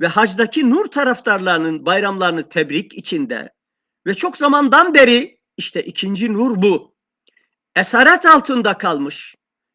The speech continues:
ve istiklaliyetini, bağımsızlığını kaybetmiş.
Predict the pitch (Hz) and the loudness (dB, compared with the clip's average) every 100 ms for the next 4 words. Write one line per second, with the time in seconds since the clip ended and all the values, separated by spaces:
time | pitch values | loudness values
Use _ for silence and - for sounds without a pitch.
0 | - - - - 269 311 320 320 302 240 | -10 -8 -6 -8 -2 2 4 4 2 0
1 | 233 180 170 _ _ _ 160 202 254 247 | -2 -4 -6 _ _ _ -2 0 0 -2
2 | 277 220 277 302 311 247 302 311 269 - | -8 -6 -2 -2 -2 2 4 4 0 -2
3 | 196 - - | -8 -8 -12